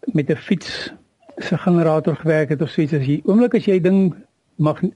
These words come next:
eh, elektrisiteit beweeg binne 'n magneetveld, dan kry jy elektriese stroom.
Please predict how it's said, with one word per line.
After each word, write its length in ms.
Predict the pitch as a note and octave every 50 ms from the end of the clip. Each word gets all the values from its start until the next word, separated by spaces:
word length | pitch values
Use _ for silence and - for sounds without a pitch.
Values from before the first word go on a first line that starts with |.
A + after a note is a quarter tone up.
| _
eh, 340 | - E3+ C#3+ C3+ C3 C#3 - - - - - - - - - _
elektrisiteit 760 | - D3 D3+ D3+ - - D3+ C#3 C#3 C#3 - - G3 G3 D3+
beweeg 500 | - D#3+ C3+ B2+ B2+ D3 F3 F#3 F3 F3
binne 280 | D3+ D3 D3 D#3 D#3 D#3
'n 80 | D#3 D3+
magneetveld, 680 | D3+ D3 C#3 - C#3 C#3+ C#3+ C#3+ - - D#3 C3+ C3
dan 200 | C3 C3 C3+ C3 _ -
kry 200 | - E3 D#3+ D3+
jy 340 | C#3+ C3 B2+ A#2+ B2 B2+ B2
elektriese 480 | B2 B2 B2 - - C#3 - - -
stroom. 580 | - - - - _ - - F#3 F#3+ D#3+ B2+ A2+